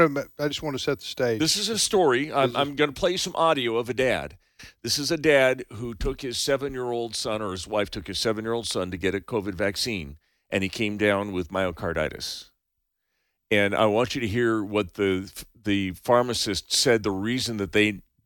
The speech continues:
Speaker 2: neglected to tell his wife that that was a side effect.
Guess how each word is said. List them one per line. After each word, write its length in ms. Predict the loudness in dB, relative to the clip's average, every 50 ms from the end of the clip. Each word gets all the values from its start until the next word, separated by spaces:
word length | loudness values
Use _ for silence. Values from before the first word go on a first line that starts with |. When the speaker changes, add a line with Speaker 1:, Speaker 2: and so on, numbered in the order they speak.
| _ _
Speaker 2:
neglected 640 | -2 -2 -2 0 2 4 4 4 4 0 -6 -8 -8
to 60 | -8
tell 540 | -6 0 4 6 6 8 6 4 2 -2 -6 _ _ _ _ _ _ _ _ _
his 220 | 4 4 4 4
wife 480 | 4 6 6 8 8 6 4 0 -6 _ _ _ _ _
that 160 | -2 0 4
that 180 | 6 4 4 4
was 80 | 0 -4
a 100 | -4 -4
side 260 | 0 2 2 2 2
effect. 460 | 0 -2 -6 -10 -10 -10 -14 -20 -20